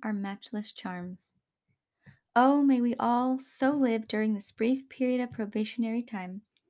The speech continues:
that we shall reign with him throughout the ceaseless ages of eternity. If Christ abides in the heart by faith, you will be happy, full of praise and joy.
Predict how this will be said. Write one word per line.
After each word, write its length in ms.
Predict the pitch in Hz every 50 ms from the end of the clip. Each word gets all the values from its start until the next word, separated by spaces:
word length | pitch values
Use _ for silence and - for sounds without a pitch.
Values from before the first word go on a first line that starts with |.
| _ _ _ -
that 100 | 214 220
we 100 | 226 233
shall 240 | 226 - 247 233 220
reign 300 | 208 220 214 226 247 254
with 140 | 240 233 -
him 260 | - 202 196 202 202
throughout 380 | - 196 190 - 190 185 - -
the 80 | 208
ceaseless 560 | 202 - - - 214 214 - - - 233 233 - - _ -
ages 420 | 208 214 202 214 208 202 202 - -
of 120 | 185 185
eternity. 560 | 196 196 - - - 175 277 254 247 269 269 - _ _ _ - - _ _ _ _ _ _ _ _ _ _ _ _ _ _ _ _ _ _ _ _ _ _ _ _ _ _ -
If 180 | 240 233 -
Christ 380 | - - 240 254 262 269 - -
abides 420 | 285 269 262 240 247 254 254 -
in 60 | 269
the 80 | 262 269
heart 340 | 262 - - 240 233 - -
by 140 | 240 247 247
faith, 320 | - - 214 208 208 214 _ _ _ _ _ _ _ _ _ _ _ -
you 140 | 220 214
will 120 | 226 233 226
be 120 | 226 220
happy, 540 | 220 - - 214 214 - - 190 208 214 - _ _ _ _ _ _ _
full 220 | - - 240 233 240
of 160 | 240 240 -
praise 400 | - - 214 202 208 214 220 - - - _ _ -
and 240 | 208 208 208 196
joy. 340 | - 180 175 160 170 - -